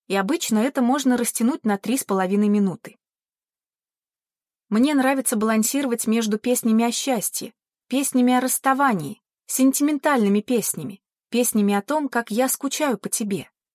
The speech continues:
песнями о гневе. Я не хочу слишком сильно зацикливаться на одних и тех же эмоциях,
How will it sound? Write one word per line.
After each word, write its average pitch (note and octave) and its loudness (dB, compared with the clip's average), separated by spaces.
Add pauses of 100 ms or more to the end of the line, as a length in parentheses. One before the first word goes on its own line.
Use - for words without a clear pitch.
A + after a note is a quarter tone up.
(160)
песнями B3 2
о B3 2
гневе. G#3+ 0 (580)
Я A3+ 2
не C#4+ 2
хочу D#4 -2
слишком A3 -2
сильно G#3+ -2
зацикливаться F#3+ -2
на F#3+ 2
одних F#3+ -2
и - -8
тех G3+ -2
же G3+ 0
эмоциях, - -2